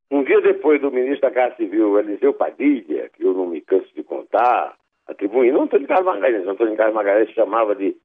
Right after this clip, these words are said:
Eliseu Quadrilha, pra rimar, né? Claro que era pra rimar. Ter dito que o P S D B não está mais na base da sustentação do governo,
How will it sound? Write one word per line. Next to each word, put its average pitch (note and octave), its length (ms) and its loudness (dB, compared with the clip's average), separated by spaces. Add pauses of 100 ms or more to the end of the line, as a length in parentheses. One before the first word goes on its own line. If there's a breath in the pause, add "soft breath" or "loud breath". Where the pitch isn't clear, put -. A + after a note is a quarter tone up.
(100)
Eliseu A#2 500 2
Quadrilha, D3 640 2
pra - 160 -2
rimar, A2+ 400 -2
né? E2 220 -6
Claro F#2 280 0
que - 80 -10
era - 100 -8
pra - 180 -8
rimar. A#2+ 340 -2 (540)
Ter G4 220 6
dito G#3+ 320 0
que G#3 100 0
o G3 40 4
P F3+ 140 2
S F3+ 140 2
D D#3 100 2
B B2 160 2
não E3 160 2
está D3 260 0
mais G2 200 -6
na G#2+ 100 -2
base D#2+ 300 -2
da C#2 340 -6
sustentação - 600 -6
do G2+ 100 -6
governo, B2 440 2